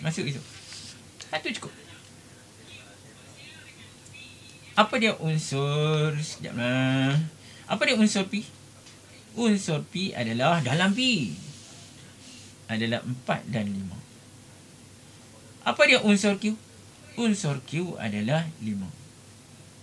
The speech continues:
So, P bersilang dengan Q adalah apa unsur yang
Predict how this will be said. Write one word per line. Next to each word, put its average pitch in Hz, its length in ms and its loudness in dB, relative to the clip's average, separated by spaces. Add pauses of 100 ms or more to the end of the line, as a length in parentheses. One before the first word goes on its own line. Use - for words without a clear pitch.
(760)
So, 311 320 4 (160)
P 349 240 10
bersilang 226 560 6
dengan 160 320 4
Q 247 240 2 (480)
adalah 147 1120 8 (240)
apa - 280 4 (120)
unsur 220 480 2
yang 185 480 4